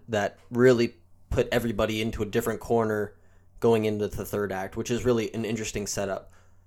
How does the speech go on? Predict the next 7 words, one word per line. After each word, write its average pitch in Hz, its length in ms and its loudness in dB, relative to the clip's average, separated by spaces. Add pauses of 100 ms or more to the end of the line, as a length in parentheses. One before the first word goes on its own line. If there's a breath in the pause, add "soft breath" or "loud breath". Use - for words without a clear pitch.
You 113 160 -2
literally 113 360 4
have 101 560 0
everyone 101 720 2 (460)
mad 107 300 0
at 104 200 -2
Katie, 110 500 0